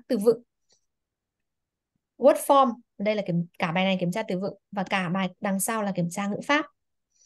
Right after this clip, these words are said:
Thế thì nếu chúng ta xét thì chúng ta thấy là, à, mình phải nhìn vào các từ vựng xem các từ vựng học sinh đã học ấy, nó đã học các word form này chưa. Ví dụ như là chỗ này, từ là promotion.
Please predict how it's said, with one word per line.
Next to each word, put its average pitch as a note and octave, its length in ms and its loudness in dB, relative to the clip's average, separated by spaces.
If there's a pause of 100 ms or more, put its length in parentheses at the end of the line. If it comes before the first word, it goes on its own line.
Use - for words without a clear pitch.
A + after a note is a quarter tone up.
(260)
Thế C#4 60 -2
thì C#4+ 120 6
nếu A3 200 4
chúng A#3 100 -2
ta B3+ 120 2
xét F#4 260 -2 (100)
thì A#3 140 -6
chúng G3+ 100 -2
ta A#3 140 0
thấy A#3 260 0
là, A3+ 300 -2 (880)
à, A#3+ 280 2
mình G#3+ 140 -2
phải G3 100 -2
nhìn G#3 240 -2
vào G#3 180 -2
các C4+ 140 -8
từ C4 100 -2
vựng A3+ 200 -2
xem A#3+ 200 -4 (720)
các - 120 -20
từ D#4 100 4
vựng A#3+ 160 4
học A3+ 120 -6
sinh C4+ 160 -2
đã - 80 -6
học C4 200 -2
ấy, F#3+ 100 -10 (100)
nó G#3+ 140 -8
đã B3 140 -4
học C4+ 140 -2 (240)
các - 120 -14
word C#4 220 4
form C#4 320 -2
này A3 160 -2
chưa. C4 300 4 (1500)
Ví B3 80 2
dụ C#4+ 260 4
như C4 300 4
là G#3+ 300 4 (500)
chỗ - 140 -2
này, A#3+ 400 2 (1300)
từ A3+ 200 4
là F#3+ 280 2
promotion. A#3 680 0